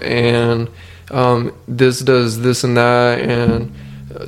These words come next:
stay away from this, this is dangerous, this is bad, you know what I mean?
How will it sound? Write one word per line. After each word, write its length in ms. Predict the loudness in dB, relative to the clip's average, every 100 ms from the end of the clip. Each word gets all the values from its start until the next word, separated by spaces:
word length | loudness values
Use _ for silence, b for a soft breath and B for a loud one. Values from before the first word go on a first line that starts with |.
| -10
stay 460 | -8 -4 2 4
away 200 | 6 4
from 240 | 2 0 0
this, 340 | 2 2 0
this 200 | -2 -4
is 120 | -4
dangerous, 480 | 0 2 2 0 0
this 200 | -4 -6
is 100 | -6
bad, 320 | 0 4 4
you 80 | 2
know 100 | 0
what 120 | 0
I 40 | 0
mean? 400 | 0 2 0